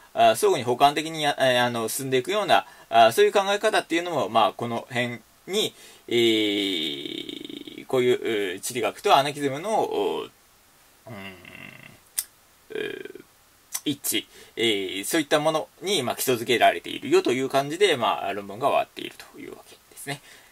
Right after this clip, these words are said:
えー、ルクリはとても重要な、あ、人物で、えー、今後さらに、あの、読み直しってものが図られていくんじゃないかなっていうふうに思っていて、まあ、この論文は割と詳細にルクリの、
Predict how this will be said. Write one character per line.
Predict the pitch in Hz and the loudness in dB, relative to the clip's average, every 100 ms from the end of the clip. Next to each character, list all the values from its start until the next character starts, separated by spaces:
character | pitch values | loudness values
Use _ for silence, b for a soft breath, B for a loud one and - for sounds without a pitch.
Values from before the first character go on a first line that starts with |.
| _ - | _ 0
え | 131 131 127 127 123 123 123 120 123 | 6 6 6 4 4 2 2 0 -2
ー、 | |
ル | 170 | -2
ク | 170 | 0
リ | 117 | 0
は | 95 | 0
と | - | -2
て | 104 120 | -6 -4
も | 117 | -6
重 | 117 117 | -6 -4
要 | 117 117 | -4 -4
な、 | 117 113 104 107 | -4 -4 -4 -6
あ、 | 110 | -6
人 | 117 117 | -6 -10
物 | 110 - - - | -14 -18 -20 -4
で、 | 143 - - - | -2 -2 -8 -10
え | 117 123 117 | -2 0 0
ー、 | |
今 | - 202 | -4 -2
後 | 196 202 190 - | 4 4 4 0
さ | - | 4
ら | 196 139 | 4 4
に、 | 107 - 82 | -2 -6 -4
あ | 95 87 | -4 -6
の、 | 87 87 78 - | -6 -6 -8 -6
読 | 117 117 | -4 -2
み | 123 | 0
直 | 120 | -2
し | 110 | -2
っ | - | -6
て | |
も | 120 | -6
の | 110 | -4
が | 101 | -6
図 | - | 0
ら | 120 113 110 | 2 2 0
れ | |
て | 95 104 | -6 -12
い | |
く | 104 110 | -10 -10
ん | 110 | -10
じ | 104 | -10
ゃ | |
な | 101 | -10
い | - | -10
か | 110 | -6
な | 131 | -6
っ | 139 | -6
て | 110 | -10
い | |
う | 101 | -12
ふ | |
う | - | -14
に | - | -16
思 | - | -20
っ | |
て | - - | -20 -20
い | |
て、 | - - b _ | -20 -20 b _
ま | 170 | -2
あ、 | |
こ | 175 | 0
の | 185 | 0
論 | 185 185 | -2 0
文 | 175 | 6
は | 175 170 b b _ | 6 6 b b _
割 | 151 175 | 2 2
と | 180 180 | 2 -2
詳 | - 170 | -2 -2
細 | 160 160 | 0 0
に | 156 156 131 | -2 -8 -8
ル | 135 | -6
ク | 123 | -6
リ | 107 | -6
の、 | 101 - | -8 -12